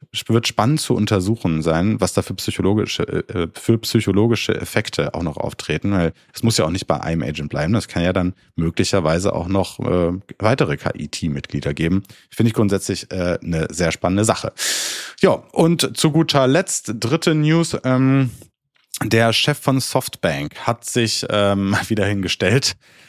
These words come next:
Es ist, es ist wie jede Woche gibt's irgendwie ein,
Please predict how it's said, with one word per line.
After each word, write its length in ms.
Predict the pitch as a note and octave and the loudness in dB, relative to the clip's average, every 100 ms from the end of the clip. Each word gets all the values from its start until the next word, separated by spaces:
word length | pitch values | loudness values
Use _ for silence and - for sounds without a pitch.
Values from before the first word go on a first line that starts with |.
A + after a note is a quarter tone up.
| - | -8
Es 140 | A2 | -2
ist, 160 | A#2+ - | 0 -2
es 160 | - G2+ | -4 -2
ist 180 | G2 | -2
wie 100 | A2 | -2
jede 260 | G2 G2+ F2 | 0 0 0
Woche 180 | E2+ F#2+ | -2 -4
gibt's 200 | F2 - | -4 -4
irgendwie 340 | F2+ E2+ F2+ | -4 -2 -2
ein, 480 | - E2+ F2+ G#2+ A#2 | 0 0 0 0 -4